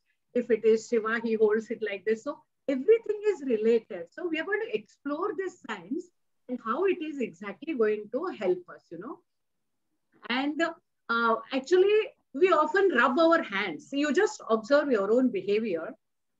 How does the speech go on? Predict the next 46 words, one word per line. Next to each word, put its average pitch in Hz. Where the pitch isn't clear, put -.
We 311
press 294
our 302
hands 233
in 262
anxiety, 220
and, 196
you 214
know, 247
and 240
then 233
we 226
keep 247
on 214
washing 233
them. 214
Now, 240
though, 262
don't 247
talk 226
about 226
washing 202
because 214
we 220
have 214
become 220
expert 220
in 226
hand 185
washing. 185
Somebody 233
ate 226
something 220
in 220
China, 202
and 208
we 208
have 196
been, 208
whole, 214
whole 220
world 202
is 196
washing 175
their 175
hands. 160